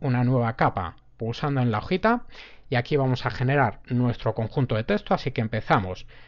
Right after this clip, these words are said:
con la herramienta de texto, pulsamos botón izquierdo del ratón y escribimos cualquier cosa que se nos ocurra, por ejemplo,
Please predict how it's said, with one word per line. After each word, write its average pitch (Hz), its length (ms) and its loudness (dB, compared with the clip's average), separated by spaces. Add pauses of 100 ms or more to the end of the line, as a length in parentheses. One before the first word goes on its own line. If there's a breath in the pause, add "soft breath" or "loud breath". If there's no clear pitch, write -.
(240 soft breath)
con 117 160 0
la 113 100 2
herramienta 117 640 2 (160)
de 101 220 -4
texto, 196 420 0
pulsamos 95 720 -4
botón 117 320 0
izquierdo 110 300 0
del 104 100 0
ratón 110 400 2 (640 loud breath)
y 113 80 -2
escribimos 113 640 2
cualquier 113 600 -2
cosa 117 300 -2
que 101 100 -4
se - 120 -8
nos 95 200 -8
ocurra, 185 360 0
por 104 140 -4
ejemplo, 95 420 -2